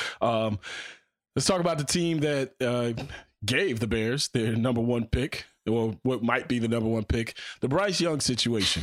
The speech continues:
<laughs> David Tepper. You know, everybody's, everybody said everything they need to say about David Tepper, and shout out to Frank Reich and his people for getting all that information <laughs> out there in terms of what, of how he's, uh, running that organization. But Bryce Young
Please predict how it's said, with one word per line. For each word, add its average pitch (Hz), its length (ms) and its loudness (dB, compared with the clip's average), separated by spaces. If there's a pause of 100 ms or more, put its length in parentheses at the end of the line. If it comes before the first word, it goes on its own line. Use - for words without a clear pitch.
<laughs> - 80 -16
David 131 320 0
Tepper. 98 440 -2 (140)
You 120 100 2
know, 117 140 2
everybody's, 135 680 0 (260)
everybody 175 360 2
said 160 280 0
everything 143 380 0
they 131 120 0
need 123 180 -2
to 110 40 -2
say 107 220 0
about 98 240 -2
David 101 260 0
Tepper, 92 380 0
and 92 120 0
shout 120 200 0
out 107 200 -2
to 95 100 -2
Frank 101 320 -2
Reich 101 260 0
and 92 80 -2
his 101 160 0
people 98 360 -2
for 87 300 0
getting 104 280 0
all 110 180 0
that 113 160 0
information 123 560 -2
<laughs> - 0 -
out 151 240 -2
there 127 240 0 (300)
in 180 100 0
terms 190 480 0
of 165 180 -2
what, 156 220 -2 (180)
of 165 140 0
how 170 300 0
he's, 160 280 -2
uh, 151 160 0
running 160 280 -2
that 151 160 0
organization. 139 800 0
But 165 360 -2 (1400)
Bryce 180 340 2
Young 143 280 0